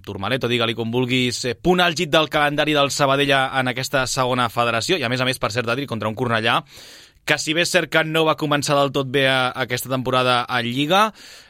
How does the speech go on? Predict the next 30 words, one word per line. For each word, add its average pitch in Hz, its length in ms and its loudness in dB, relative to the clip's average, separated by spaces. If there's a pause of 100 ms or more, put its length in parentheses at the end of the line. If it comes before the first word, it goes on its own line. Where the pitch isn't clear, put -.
eh, 117 300 -2
crec 120 180 -2
que 131 160 2
vindrà 120 560 0
ja 120 80 -2
amb 123 140 -2
la 120 80 2
moral 120 280 0
recuperada. 139 1000 -2 (160)
No 135 180 -4
sé 131 140 -2
si 175 100 -2
presentant 123 320 -6
candidatura 123 440 -4
està - 120 -4
a 127 80 0
la 117 60 -4
part 120 180 -2
alta, 131 320 -2
però 123 160 0
sí 131 380 -4
demostrant 123 520 -2
que, 123 220 -4
que 135 140 -4
pot 139 120 -2
ser 151 120 -2
un - 80 0
equip 139 100 -4
molt 143 240 0
competitiu. 143 720 2